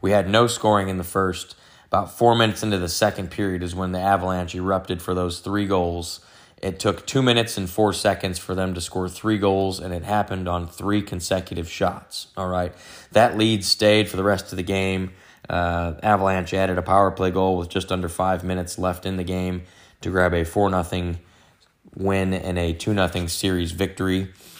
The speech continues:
Uh, Pavel, Pavel Franz-, Francouz had twenty-four saves for the Avs in the shutout. So, uh, Avalanche took the series, uh, two nothing lead to Edmonton.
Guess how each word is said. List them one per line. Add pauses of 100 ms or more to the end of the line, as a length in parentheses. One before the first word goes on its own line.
(200)
Uh,
Pavel,
Pavel
Franz-,
Francouz
had
twenty-four
saves
for
the
Avs
in
the
shutout. (840)
So,
uh,
Avalanche
took
the
series, (540)
uh,
two
nothing
lead (300)
to
Edmonton.